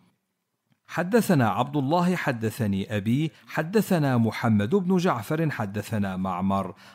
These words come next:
قال: "أخبرني ابن طاووس عن أبيه عن ابن عباس قال: وقت رسول الله صلى الله عليه وسلم لأهل المدينة ذا الحليفة، ولأهل الشام الجحفة، ولأهل نجد قرنا،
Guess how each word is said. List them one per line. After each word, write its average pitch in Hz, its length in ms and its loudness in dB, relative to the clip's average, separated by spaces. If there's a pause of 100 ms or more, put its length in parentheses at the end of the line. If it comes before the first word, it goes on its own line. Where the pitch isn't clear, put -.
(120)
قال: 180 260 4
"أخبرني 170 640 2
ابن 104 200 0
طاووس 135 540 0
عن 131 280 0
أبيه 147 440 -2
عن 110 180 0
ابن 107 200 0
عباس 98 560 -4
قال: 190 540 2 (280)
وقت 202 540 2
رسول 123 540 0
الله 107 320 0
صلى 151 320 0
الله 110 460 0
عليه 101 400 -2
وسلم 180 580 0
لأهل 113 500 0
المدينة 110 760 2
ذا 160 220 0
الحليفة، 107 800 0 (380)
ولأهل 135 680 4
الشام 107 680 0
الجحفة، 104 720 0 (340)
ولأهل 135 720 2
نجد 113 440 0 (100)
قرنا، 104 640 2